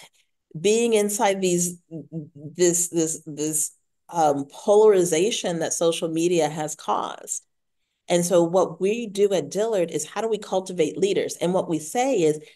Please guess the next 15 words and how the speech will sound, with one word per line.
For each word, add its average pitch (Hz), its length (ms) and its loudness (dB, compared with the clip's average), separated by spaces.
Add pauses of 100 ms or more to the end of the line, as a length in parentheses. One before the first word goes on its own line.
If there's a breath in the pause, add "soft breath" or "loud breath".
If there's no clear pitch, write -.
(100)
cultivate 208 640 0
leaders 180 440 0
who 170 100 -4
live 165 360 4
ethically. 160 480 -4
So 143 160 0
students 247 400 -2
have 196 160 -4
to - 140 -6
understand, 165 600 -4
what 202 160 -2
does 214 180 -4
ethical 160 580 -2
living 160 460 2
mean? 156 380 -2